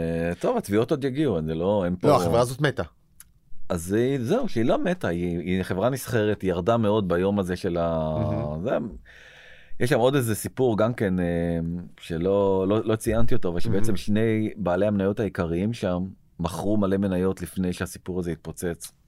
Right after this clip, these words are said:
Speaker 1: דן חלוץ סטייל כזה, אתה יודע,
Speaker 2: Very
Speaker 1: כן,
Speaker 2: nice.
Speaker 1: כן, משהו,
Speaker 2: Very nice.
Speaker 1: ממש. אוקיי, והנה אנחנו מגיעים לעניין הפוליטי, כי זה באמת סיפור כל כך גדול שכל אמריקה,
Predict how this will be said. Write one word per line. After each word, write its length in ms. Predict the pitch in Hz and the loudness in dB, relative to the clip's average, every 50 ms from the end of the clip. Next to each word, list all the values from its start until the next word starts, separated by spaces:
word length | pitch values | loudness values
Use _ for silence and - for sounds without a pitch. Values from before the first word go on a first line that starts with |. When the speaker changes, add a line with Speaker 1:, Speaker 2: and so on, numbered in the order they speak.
| _ - - - - _ _ - - - - - - - - - - - _ - | _ -20 -20 -20 -20 _ _ -20 -20 -20 -20 -20 -20 -20 -20 -20 -20 -18 _ -4
Speaker 1:
דן 220 | 90 95 92 95 | -2 0 0 0
חלוץ 400 | 95 - - 95 95 98 92 - | 0 -2 -2 0 0 0 -2 -2
סטייל 500 | - - - - - - - 82 82 82 | -4 -6 -4 -4 -4 -2 -2 0 0 -2
כזה, 320 | - - 80 73 73 76 76 | -2 -4 -6 -4 -4 -6 -4
אתה 140 | 90 98 113 | -2 0 2
יודע, 260 | 113 117 - - 101 | 4 4 2 2 0
Speaker 2:
Very 40 | 98 | -2
Speaker 1:
כן, 240 | 101 95 92 85 82 | -2 -2 -2 0 -2
Speaker 2:
nice. 240 | 80 80 - - - | -2 -4 -6 -8 -6
Speaker 1:
כן, 180 | 80 78 78 80 | -6 -6 -4 -4
משהו, 260 | 82 82 90 101 104 | -6 -4 -2 0 0
Speaker 2:
Very 260 | 101 101 98 95 92 | 2 2 0 -2 -2
nice. 160 | 90 85 82 80 80 | -4 -4 -4 -2 -2
Speaker 1:
ממש. 320 | 82 80 80 - - - _ _ - - - - | -2 -4 -4 -6 -10 -16 _ _ -20 -18 -8 -4
אוקיי, 320 | - 104 - - 107 98 | -4 -2 0 0 0 2
והנה 180 | 90 95 110 127 | 2 2 2 2
אנחנו 140 | 123 123 113 | 2 0 0
מגיעים 280 | 104 98 110 113 117 | 0 0 0 0 2
לעניין 280 | 113 107 104 110 117 117 | 2 2 2 2 2 0
הפוליטי, 440 | 113 - 113 107 123 131 - 98 - | 0 0 0 0 0 0 -2 -4 -6
כי 120 | - 87 | -4 -4
זה 100 | 87 90 | -4 -2
באמת 280 | 82 90 95 110 117 - | -2 0 0 -2 -2 -4
סיפור 280 | - 107 - 135 120 | -6 -4 -4 -4 -2
כל 100 | - 104 - | -2 -4 -2
כך 160 | 131 120 117 | -2 -2 0
גדול 280 | 110 104 98 123 123 | 0 2 4 2 2
שכל 300 | 113 107 95 - 107 104 | 2 -2 -2 0 0 2
אמריקה, 440 | 104 101 98 95 98 98 - 104 95 | 2 2 2 2 0 0 0 0 2